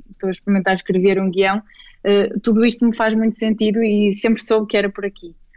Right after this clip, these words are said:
Eh, nunca pensei, por exemplo, escrever um guião e lá está, mais uma vez, isto surge da necessidade.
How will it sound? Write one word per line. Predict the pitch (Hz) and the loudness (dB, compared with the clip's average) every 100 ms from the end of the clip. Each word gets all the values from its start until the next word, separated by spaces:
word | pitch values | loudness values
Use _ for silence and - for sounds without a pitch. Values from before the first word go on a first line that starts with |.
| - _ 208 | -20 _ 0
Eh, | 214 214 202 202 208 _ - | 2 4 2 0 -4 _ 0
nunca | 277 302 285 | 2 2 2
pensei, | 311 311 | 2 2
por | 269 | 2
exemplo, | 269 262 | 2 0
escrever | - - 247 247 240 | -2 -4 0 0 2
um | 240 | 2
guião | 214 208 208 262 - | 2 0 0 -4 -4
e | 247 | -2
lá | 240 247 | 0 -2
está, | - 269 247 196 - - | -2 -4 -2 -4 -8 -14
mais | 202 226 214 | -10 -8 -6
uma | 226 208 | -6 -2
vez, | 208 220 240 247 - | 0 0 0 -4 -6
isto | 220 - | -6 -6
surge | - 240 233 220 233 | -4 0 2 2 2
da | 220 | 4
necessidade. | 226 - - 220 214 196 180 | 4 0 0 2 2 2 -2